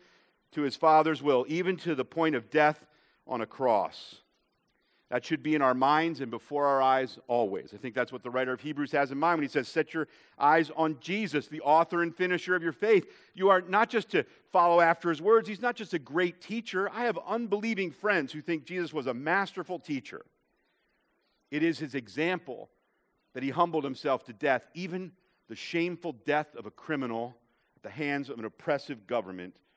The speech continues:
on a cross. That's the picture of Jesus'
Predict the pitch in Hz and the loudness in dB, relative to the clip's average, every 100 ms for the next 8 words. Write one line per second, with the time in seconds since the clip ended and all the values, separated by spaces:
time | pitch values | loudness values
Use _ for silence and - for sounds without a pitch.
0 | _ 95 104 - 104 73 - - _ _ | _ -14 -14 -14 -12 -12 -16 -20 _ _
1 | _ _ _ _ _ _ _ _ _ _ | _ _ _ _ _ _ _ _ _ _
2 | _ _ 151 - 180 - 202 - 139 - | _ _ -4 -2 -4 -4 -6 -4 -8 -8
3 | _ 131 120 139 139 131 139 117 | _ -12 -8 -6 -6 -6 -10 -12